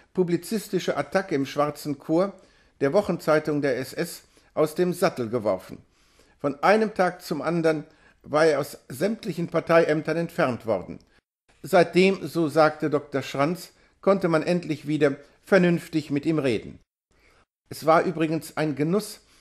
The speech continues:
seiner funkelnden Konversation zuzuhören, und ich begriff sogleich, welche Faszination im Guten wie im Bösen diese akademische Lehre ausgestrahlt haben muss.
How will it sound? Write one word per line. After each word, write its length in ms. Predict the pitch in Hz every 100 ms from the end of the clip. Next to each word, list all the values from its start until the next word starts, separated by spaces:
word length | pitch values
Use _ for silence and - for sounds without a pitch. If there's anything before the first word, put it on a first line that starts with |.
| _
seiner 320 | - 131 143 127
funkelnden 580 | - 214 - 156 151
Konversation 720 | 151 151 143 139 147 - 151 147
zuzuhören, 760 | - 190 180 131 113 117 156 147 _ _ _ _ -
und 160 | 147
ich 160 | 139 -
begriff 340 | 131 151 196
sogleich, 600 | - 170 127 117 160 - - _ _ _ _
welche 380 | - 208 - 185
Faszination 1160 | - 185 - - 160 147 - - 170 190 196 - _ _ -
im 200 | 196 202
Guten 500 | 156 220 - 220 180 - _ -
wie 140 | 151
im 220 | - 202 160
Bösen 480 | 170 143 139 190 190 _ _ _
diese 360 | 143 190 190 -
akademische 640 | - 151 151 160 151 147
Lehre 320 | 147 151 147
ausgestrahlt 840 | 175 170 - 143 - - 131 131
haben 240 | 135 123 131
muss. 320 | 113 - -